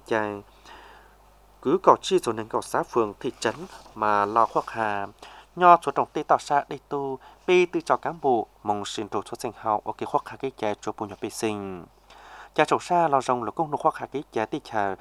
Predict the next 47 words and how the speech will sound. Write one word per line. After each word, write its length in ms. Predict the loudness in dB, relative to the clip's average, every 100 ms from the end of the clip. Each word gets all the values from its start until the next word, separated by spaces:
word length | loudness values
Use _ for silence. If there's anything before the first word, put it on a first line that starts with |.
| -12
sở 160 | -4 -2
nhất 200 | -2 -4
dù 120 | -6
nó. 300 | -6 -8 -10 -14 -20 -20 -18 -18 -18 -20 _ _ _
Phòng 260 | 2 2 4
khoác 160 | 0
hà 60 | 0
ký 160 | -6 -4
chạy, 220 | 2 2
sở 180 | 2 -4
tiêu 140 | -4 -6
phát 240 | -6 -2
tỉnh 200 | -2 -2
tía 220 | -4 -4 -4
trình 160 | -6 -4
lống 100 | -6
cha 180 | -6 -6
tín 160 | -6 -4
cha 140 | -4
nô, 340 | -2 2 2 0
khoác 160 | -6 -6
hà, 280 | -2 -2 0
ok 200 | -4 -2 -2
nó 240 | -2 -4 -2
là 340 | 0 0 -2 -10 _ _ _ _ _ _ -20 -10
khoác 180 | 4 4
hà 200 | 6 4 6
thòn 260 | 2 2
tàu, 360 | 8 8 10 6 0 -12 4
họ 180 | 4 4
lù. 300 | -2 0 -2 -6 -18 -20 -20 -20 -20 -20 _ -2
Số 140 | 2
dạng 200 | 2 0
nền 120 | -8 -6
chờ, 260 | -2 -2 -4 _
cha 100 | -2 0
bù 80 | -2
nhập 140 | -2
bê 80 | -6
sinh 180 | -6 -6
nền 120 | -8 -8
chờ, 120 | -8
ô 100 | -6
tá 140 | -4 -2
bóc 140 | -2 -2
mình 120 | -8
tua, 240 | -4 -4